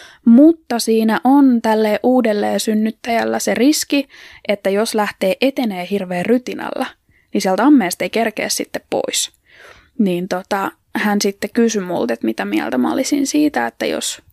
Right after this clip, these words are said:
näin tapahtuisi tai haluanko mä synnyttää sinne.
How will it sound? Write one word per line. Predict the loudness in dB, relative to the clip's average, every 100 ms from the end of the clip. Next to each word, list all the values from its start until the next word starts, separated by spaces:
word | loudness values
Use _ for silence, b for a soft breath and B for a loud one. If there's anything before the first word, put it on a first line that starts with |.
| _ -4
näin | -2 -4 -6 -6
tapahtuisi | -2 -2 -4 0 0 0 0
tai | 0 0
haluanko | 0 2 2 2 2
mä | 2
synnyttää | 4 4 4 0 -6 -6
sinne. | 0 2 4